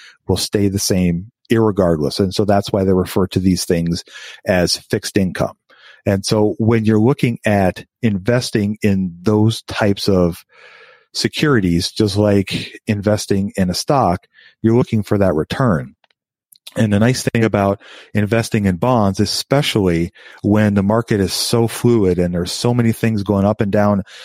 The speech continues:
is that is guaranteed money that you know you're gonna get. Every single six months and every year, you're gonna get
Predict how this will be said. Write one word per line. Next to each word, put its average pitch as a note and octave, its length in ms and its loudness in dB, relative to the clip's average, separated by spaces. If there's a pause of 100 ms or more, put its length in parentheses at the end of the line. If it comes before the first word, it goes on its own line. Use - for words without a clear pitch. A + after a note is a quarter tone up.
(140)
is G#2 160 0
that A2+ 260 0
is G2+ 320 0 (600)
guaranteed B2 600 0
money G2 460 0
that F#2+ 180 2
you G2 200 -2
know G2 240 2
you're G2+ 180 2
gonna F#2+ 220 0
get. - 420 -4 (300)
Every G#2+ 220 0
single A2 380 -2
six - 340 -6
months - 540 -2
and F#2+ 140 -2
every F#2 240 0
year, F2+ 380 2
you're E2 200 0
gonna E2+ 200 -2
get F#2 420 -2